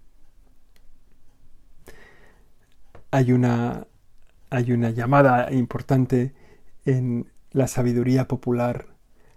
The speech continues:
a la virtud de la paciencia cuando nos han, se nos habla de la paciencia del santo Job,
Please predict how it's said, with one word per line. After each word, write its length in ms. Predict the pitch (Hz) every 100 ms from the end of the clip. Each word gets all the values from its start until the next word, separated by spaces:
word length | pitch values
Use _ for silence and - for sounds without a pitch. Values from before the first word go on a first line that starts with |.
| - -
a 80 |
la 100 | 131
virtud 340 | 123 123 - 135
de 120 | 131
la 100 | 120
paciencia 760 | 120 - 131 127 - 127 123 - - _ -
cuando 240 | 135 123
nos 180 | 123 -
han, 240 | 123 127 -
se 160 | - 131
nos 180 | 127 131
habla 240 | 127 131
de 240 | 131 127 -
la 160 | 131 120
paciencia 540 | - - 127 123 127
del 160 | 120 110
santo 340 | 127 120 -
Job, 240 | - 107